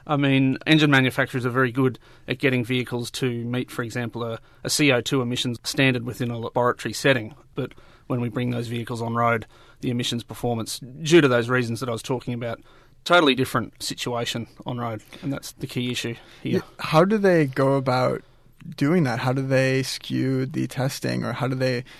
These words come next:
Speaker 2: you know, carefully calibrate it to get those cars to pass the emissions tests?
Speaker 1: Well, I guess that's, that's pretty much through the, the computer that controls the operating parameters of the engine. Pretty much a, a set of lookup tables that are provided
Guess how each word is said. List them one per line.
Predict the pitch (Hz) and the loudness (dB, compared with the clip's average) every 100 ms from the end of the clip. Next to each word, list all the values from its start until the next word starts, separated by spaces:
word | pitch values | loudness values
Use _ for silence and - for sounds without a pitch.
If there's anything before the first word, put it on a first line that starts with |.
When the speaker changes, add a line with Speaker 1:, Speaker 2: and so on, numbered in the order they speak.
| - | -10
Speaker 2:
you | - | -2
know, | 127 123 | 0 0
carefully | - 143 127 127 | -2 -2 -2 -6
calibrate | 127 120 123 117 117 | -4 -2 -2 -2 -2
it | 120 - | -2 -6
to | - 127 | -6 -6
get | 131 143 | -6 -4
those | 117 117 | -4 -6
cars | - 120 120 127 | -6 -4 -4 -6
to | 123 | -6
pass | 135 123 | -4 -4
the | - | -4
emissions | 117 113 156 175 | -4 -4 -2 -2
tests? | - - - - - | -2 -8 -8 -18 -6
Speaker 1:
Well, | - 185 190 185 | 6 10 10 8
I | - | 4
guess | 175 185 185 | 2 2 0
that's, | - 170 - - - | 2 2 2 -6 -6
that's | - 160 - - - | 0 0 0 -12 -6
pretty | - 165 | -2 0
much | 143 - | 0 -4
through | - 147 135 | -4 0 0
the, | 123 123 120 | 0 -2 -4
the | - | -2
computer | 139 - 139 123 | -4 0 0 0
that | 110 104 - | -4 -10 -8
controls | 139 127 123 120 113 | -6 -2 -2 -2 -6
the | - 120 - - - _ - | -8 -6 -8 -14 -20 _ -10
operating | 143 135 120 113 | -2 0 -2 -4
parameters | - 120 117 113 113 - | -6 -4 -4 -6 -8 -10
of | 127 | -8
the | 120 | -6
engine. | 117 117 110 - _ - | -4 -4 -6 -10 _ 2
Pretty | 214 160 | 6 6
much | 127 - | 6 2
a, | 123 98 | -2 -2
a | |
set | - - 131 | -2 0 0
of | 117 | 0
lookup | 123 - 110 | -4 -4 -6
tables | - 123 117 117 | -2 -2 -2 -8
that | - 120 | -8 -10
are | |
provided | - 117 120 117 117 | -6 -2 0 0 -2